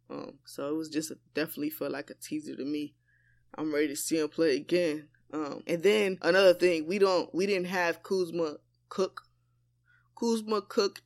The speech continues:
and Dudley didn't play. So you gotta remember, we still got them in our arsenal too. So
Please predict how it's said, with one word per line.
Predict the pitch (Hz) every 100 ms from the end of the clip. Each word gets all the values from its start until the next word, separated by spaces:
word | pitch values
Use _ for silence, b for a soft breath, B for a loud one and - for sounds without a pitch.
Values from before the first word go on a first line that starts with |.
| -
and | 165 143 120 -
Dudley | 170 147 101 78 - _ _ _ _ -
didn't | 139 -
play. | - 127 -
So | - - - _ _ _ _
you | - 180
gotta | 170
remember, | 175 190 156
we | 170
still | - 170
got | 156 156
them | 175 202 185
in |
our | 170
arsenal | 135 147 156 151 139
too. | 135 - 202 156
So | - 135 127